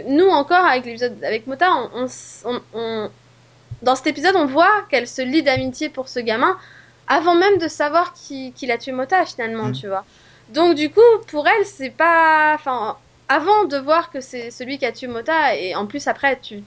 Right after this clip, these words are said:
Speaker 1: quand t'as vu l'épisode, tu sais les circonstances, comment ça s'est passé, et cetera. Tu sais qu'à, à la base, c'est pas un gars qui voulait tuer, tu vois, et
Speaker 2: Mm.
Speaker 1: c'est, c'est plus des circonstances, c'est plus un gamin qui a essayé de s'en sortir et qui voulait tellement impressionner son frère qu'il a fait une énorme connerie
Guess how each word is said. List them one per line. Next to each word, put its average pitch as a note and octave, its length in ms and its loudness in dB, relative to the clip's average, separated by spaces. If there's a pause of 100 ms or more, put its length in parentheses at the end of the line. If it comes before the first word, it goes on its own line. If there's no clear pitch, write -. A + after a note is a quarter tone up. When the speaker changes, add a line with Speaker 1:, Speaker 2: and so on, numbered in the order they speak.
Speaker 1:
quand A3+ 100 -6
t'as G#3 100 -2
vu A3 60 -6
l'épisode, B3 300 0
tu A3 140 -16
sais A#3+ 160 -6
les A3 140 -6
circonstances, C4+ 720 0 (460)
comment B3 260 4
ça B3 160 0
s'est C4 140 -6
passé, C4 360 -2
et D4 80 -2
cetera. C#4 420 0
Tu - 120 -16
sais C#4 200 -6
qu'à, F#3+ 400 -2
à C#3 40 -6
la D#3 80 -2
base, C4 340 4
c'est A3 160 -10
pas A#3+ 240 2
un G3 420 0
gars B3 180 2
qui A3 500 -4
voulait G#3+ 240 -8
tuer, C4 300 0
tu - 120 -16
vois, A3 240 2
et E3+ 60 -2
Speaker 2:
Mm. B2+ 220 -2 (600)
Speaker 1:
c'est, G#3 200 -12 (540)
c'est A#3 200 -4
plus C4 220 -4
des B3+ 120 -2
circonstances, C#4+ 720 0
c'est A#3 160 -6
plus C4 300 -12
un G#3 220 0
gamin A3 280 2
qui B3+ 80 -2
a A#3 40 2
essayé A3+ 160 -4
de G#3+ 40 -12
s'en G#3+ 120 -4
sortir G#3+ 320 0
et C#4 100 4
qui B3+ 120 -14
voulait G#3+ 200 -2
tellement A#3 240 2
impressionner A3+ 460 0
son G#3+ 180 -4
frère C4+ 260 0
qu'il G3+ 180 -10
a F#3+ 80 -2
fait G#3 160 -10
une G#3 100 -4
énorme G#3 260 0
connerie D#4 280 4